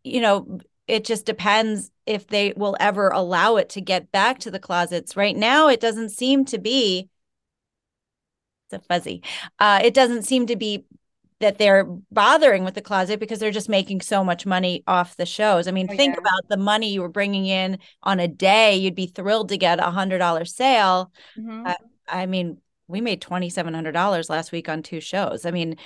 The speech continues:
Speaker 1: there's no, there's no comparison. There's no
Speaker 2: Yeah.
Speaker 1: comparison to Posh shows.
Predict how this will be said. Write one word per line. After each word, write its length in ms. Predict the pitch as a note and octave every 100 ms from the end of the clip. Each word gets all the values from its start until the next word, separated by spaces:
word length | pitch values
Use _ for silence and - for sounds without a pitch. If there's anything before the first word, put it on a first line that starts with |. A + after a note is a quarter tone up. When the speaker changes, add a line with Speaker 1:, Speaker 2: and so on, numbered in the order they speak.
| - -
Speaker 1:
there's 220 | G#3 G3
no, 300 | A3+ A#3 - -
there's 240 | A3+ G#3+
no 120 | C4
comparison. 720 | C4 A#3 F#3 E3 - - - -
There's 240 | G3 G3
no 160 | A3+ C4
Speaker 2:
Yeah. 60 |
Speaker 1:
comparison 480 | E4+ C4 A3+ G#3+ G#3
to 80 | G3+
Posh 280 | F#3 F3 -
shows. 260 | F3+ F3+